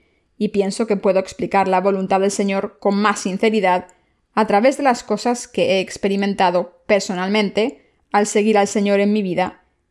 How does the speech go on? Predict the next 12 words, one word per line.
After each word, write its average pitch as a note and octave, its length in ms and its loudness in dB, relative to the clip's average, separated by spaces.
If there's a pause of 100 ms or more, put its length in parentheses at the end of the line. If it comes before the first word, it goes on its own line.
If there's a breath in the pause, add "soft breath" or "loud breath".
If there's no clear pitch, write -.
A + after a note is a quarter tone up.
(120)
y G3 160 -2
a G#3+ 60 6
través A3+ 260 4
de C#4 60 0
las A#3+ 220 2
cosas G#3 360 -4
que F#3 220 -2
he F#3 80 4
aprendido F#3+ 680 -2 (680)
al G3+ 180 2
leer F#3 220 4
libros. - 600 -10